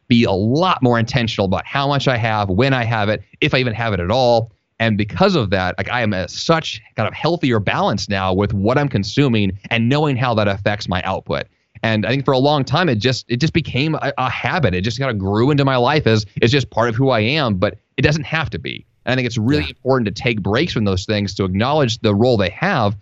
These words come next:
Speaker 1: and the, and how much they impact you so that you can be more intentional about how much you consume.
Speaker 2: Yeah, and I feel the same way about nootropics. I'm, I'm sure you've experimented with nootropics
Speaker 1: Oh, yeah.
Speaker 2: i-, in your work. So I, t-, every three months,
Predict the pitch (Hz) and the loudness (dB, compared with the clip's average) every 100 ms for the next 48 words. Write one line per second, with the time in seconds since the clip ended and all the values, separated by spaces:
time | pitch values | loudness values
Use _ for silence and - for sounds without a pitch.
0 | _ 113 113 107 110 98 - 160 175 151 | _ 0 2 2 -2 -2 -4 -4 0 -2
1 | - 101 98 95 - 233 - 95 90 90 | -2 -4 -4 -4 -4 -4 -2 -2 -2 -4
2 | _ - 135 120 113 117 - 151 147 113 | _ -2 0 0 -2 -4 -2 -2 0 2
3 | 110 104 92 135 143 107 95 92 - - | 2 0 -2 -2 -2 -2 -2 -2 -4 -2
4 | 98 104 101 117 104 87 82 - 90 50 | 0 0 -2 -4 -4 -6 -8 -8 -8 -8
5 | - _ _ - 135 131 139 131 151 117 | -14 _ _ -4 0 2 2 2 2 4
6 | 127 120 107 113 101 87 - 117 113 95 | 4 4 4 4 2 2 2 4 4 2
7 | - 107 117 120 - 131 120 104 107 - | 2 2 2 2 2 2 2 2 0 0
8 | 104 98 98 92 - 95 - 101 104 95 | 2 2 2 0 -2 -2 0 0 0 -2
9 | - 92 98 - 101 98 98 104 - - | 0 -2 -2 -2 -2 -2 -2 -6 -12 -20
10 | - - - 135 - 143 - - 143 - | -18 -8 0 2 0 -10 -8 -2 0 2
11 | 151 147 165 156 - - 147 131 156 - | 0 2 2 0 -4 0 4 4 2 0
12 | - | -2